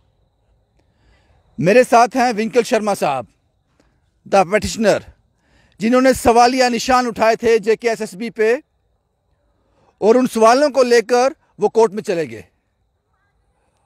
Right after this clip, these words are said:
और उसका असर भी देखने को मिला। विंकल साहब,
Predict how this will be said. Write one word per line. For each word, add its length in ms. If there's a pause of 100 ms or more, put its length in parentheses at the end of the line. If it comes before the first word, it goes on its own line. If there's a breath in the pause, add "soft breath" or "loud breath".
(120)
और 80
उसका 280
असर 200
भी 120
देखने 300
को 120
मिला। 260 (1300)
विंकल 260
साहब, 340